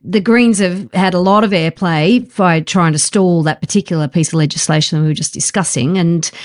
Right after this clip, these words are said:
and I mean, f-, looking outside, looking in, I, f-, I feel that's disruptive, to be quite honest, but you may agree with them, I don't know. We will ask you that in a moment. Um, but there, also as part of that, the federal government recently revealed its ambitious plans to build one point two million dwellings over five years, which is only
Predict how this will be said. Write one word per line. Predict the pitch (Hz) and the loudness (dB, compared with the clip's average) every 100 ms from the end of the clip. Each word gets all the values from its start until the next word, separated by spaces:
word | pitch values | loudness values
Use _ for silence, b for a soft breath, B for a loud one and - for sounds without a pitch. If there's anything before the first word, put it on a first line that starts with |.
| B | B
and | B 220 - - | B 0 -2 -6
I | |
mean, | 170 156 175 | 0 0 0
f-, | - - _ _ | -6 -18 _ _
looking | - 156 160 151 | -6 -2 0 0
outside, | 160 - 170 | -2 -2 -2
looking | 170 175 180 | -2 -2 0
in, | 262 262 | 2 0
I, | 151 | -2
f-, | 156 - | -6 -6
I | 165 | -6
feel | 135 180 | -2 -2
that's | 143 139 - | 0 -2 -4
disruptive, | 147 - 143 - 117 | -4 -2 -4 -4 -6
to | - | -6
be | 151 | -6
quite | - 156 | -4 -2
honest, | 156 196 - | 0 -2 -4
but | 143 - _ - | -6 -8 _ -6
you | 175 | 0
may | 156 143 143 - _ _ _ _ | 2 2 2 -2 _ _ _ _
agree | 180 196 262 | -4 0 0
with | 247 | -2
them, | 147 | -4
I | 135 | -4
don't | 147 - | -4 -2
know. | 196 165 B B - | -2 -4 B B 0
We | 190 | 2
will | 175 | 2
ask | 185 - | 0 -2
you | 147 | -4
that | 147 | -2
in | |
a | 151 | 0
moment. | 156 135 175 B B B | 2 0 -2 B B B
Um, | 247 254 240 B B | 0 0 -2 B B
but | - 262 | -4 0
there, | 277 | 0
also | - 269 311 359 | 2 2 2 0
as | 302 | -2
part | - 233 | 0 0
of | 269 | 2
that, | 254 | -2
the | - | -2
federal | 220 196 | -2 0
government | 190 196 185 | 0 0 0
recently | 196 208 196 190 | 0 0 0 0
revealed | 175 175 202 196 | 0 2 2 2
its | 185 | 0
ambitious | 180 175 - 180 | 0 0 0 -2
plans | - 190 180 - | -2 0 0 0
to | |
build | 160 196 196 190 | -2 0 2 2
one | 175 175 | 0 -2
point | 165 202 175 - | -2 -2 -2 -4
two | - 196 | -2 2
million | 190 226 247 | 4 4 4
dwellings | 208 156 156 156 | 2 -2 -2 -2
over | 156 | -2
five | - 165 156 | -2 0 2
years, | 165 160 | 0 0
which | 214 | -2
is | 269 | 0
only | 285 330 381 311 214 151 | 0 0 0 0 0 -2